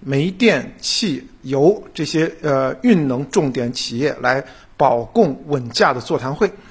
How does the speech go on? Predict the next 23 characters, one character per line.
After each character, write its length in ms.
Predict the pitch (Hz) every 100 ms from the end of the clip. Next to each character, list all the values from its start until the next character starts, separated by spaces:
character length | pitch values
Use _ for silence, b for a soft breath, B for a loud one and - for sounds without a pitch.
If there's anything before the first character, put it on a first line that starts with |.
| B B B
还 160 | 165
有 100 | 196
呢， 140 | 156 156
就 120 | 180
是 140 | 160
在 240 | - 175 143
郑 380 | - 220 151 135
州 360 | 180 180 175 -
商 240 | 190 180
品 80 | 139
交 180 | 165 170
易 60 |
所 220 | 156 123
调 340 | 117 196 143 123
研， 300 | 123 135 139
强 340 | - 123 143
调 220 | 175 135 185
依 140 | 190
法 220 | 190 -
加 180 | - 165
强 200 | 165 143
监 200 | 147 185
管， 180 | 139